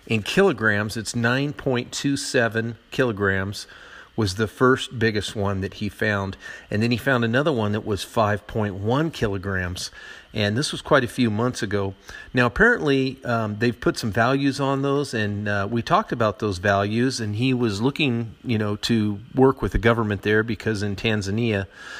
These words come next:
they have to, you know, work with the government. And, uh, but they do get, um, the money. They get to use the money. I guess, uh, they probably have some taxes and whatnot to pay. Who knows? But what happened is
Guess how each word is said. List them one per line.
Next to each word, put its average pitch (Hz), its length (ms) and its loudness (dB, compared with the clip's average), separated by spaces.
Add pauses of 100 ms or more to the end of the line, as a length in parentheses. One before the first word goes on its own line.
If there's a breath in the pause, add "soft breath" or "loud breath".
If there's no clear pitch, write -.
(220 loud breath)
they 107 160 4
have 98 260 0
to, 107 100 -2
you 107 280 0
know, 101 80 -2
work 104 260 -2
with 95 120 -6
the 107 60 -2
government. 104 480 0 (540 loud breath)
And, 104 420 0
uh, 104 100 -2
but 104 180 -2
they 110 100 2
do 110 220 2
get, 117 320 0 (320)
um, 107 260 -2
the 110 80 -2
money. 156 260 2
They 90 120 -6
get 110 160 -4
to - 100 -8
use 113 240 0
the 120 60 -2
money. 107 320 -2 (1120)
I 101 120 0
guess, 107 340 0
uh, 95 220 2
they 98 100 -2
probably 95 460 0
have 92 200 -4
some - 140 -6
taxes 95 480 0
and 95 100 -4
whatnot 95 380 -4
to - 80 -12
pay. 101 300 0 (220 loud breath)
Who 123 120 4
knows? 101 380 -2 (420 loud breath)
But 107 300 2 (560 loud breath)
what 139 240 4
happened 139 580 0
is 104 540 -2